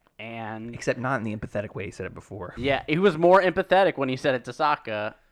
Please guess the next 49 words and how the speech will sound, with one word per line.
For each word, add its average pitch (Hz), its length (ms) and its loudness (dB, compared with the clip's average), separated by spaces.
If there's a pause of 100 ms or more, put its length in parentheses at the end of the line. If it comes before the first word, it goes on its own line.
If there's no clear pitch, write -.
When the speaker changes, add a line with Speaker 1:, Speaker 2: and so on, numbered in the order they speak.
(480)
Speaker 1:
"Yeah, 127 420 -2
that 143 140 -2
stinks, 131 280 -8
but 123 140 -2
we 120 80 -4
really 113 180 -2
gotta 107 140 -4
focus - 340 -8
on 82 160 -14
this," 67 340 -20
is 107 160 -12
really 101 460 -10 (260)
where 202 160 -8
Speaker 2:
Well, 233 120 2
Speaker 1:
it - 60 -16
came 220 120 -6
Speaker 2:
and 202 60 -4
Speaker 1:
down 190 80 -8
to 185 40 0
Speaker 2:
again, 190 280 -2
Speaker 1:
that. 127 60 -4
Speaker 2:
his 151 200 -2
urgency 127 520 -2
to 117 80 -2
find 120 400 -4
Aang 127 340 -4
because 107 240 -6
he 107 80 -6
knows 110 220 -8
the 107 80 -8
world 113 360 -4
is 101 120 -10
ending 95 380 -12
makes 101 220 -12
it - 100 -14
so 104 140 -10
that 98 120 -14
he's 101 280 -10
unable 104 360 -12
to - 120 -16
be 92 420 -16 (540)
empathetic 92 480 -12
in 87 60 -16
this - 180 -18
moment. - 280 -18 (720)
Speaker 1:
Absolutely. 104 680 -12 (220)
Speaker 2:
And, 156 280 -12
and 165 260 -10 (520)
I, 123 120 -6